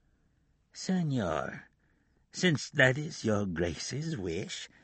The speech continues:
may it be for the best, and toss your cape over my shoulders, because I'm sweating, and don't want to catch a chill. New penitents run that risk."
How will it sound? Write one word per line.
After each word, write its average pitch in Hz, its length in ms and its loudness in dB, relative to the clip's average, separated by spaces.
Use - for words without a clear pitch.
may 294 200 2
it 147 160 4
be 101 200 4
for 80 240 0
the 76 120 -2
best, 71 520 -8
and 143 220 -4
toss 185 260 6
your 117 100 2
cape - 260 2
over 85 160 0
my 76 120 0
shoulders, 85 480 -4
because 104 280 8
I'm 101 140 10
sweating, - 420 0
and 101 160 4
don't 107 200 8
want 95 180 2
to - 80 -4
catch - 380 -6
a - 80 -12
chill. - 480 -6
New 107 240 6
penitents - 680 -2
run 104 320 8
that 69 260 0
risk." - 560 -8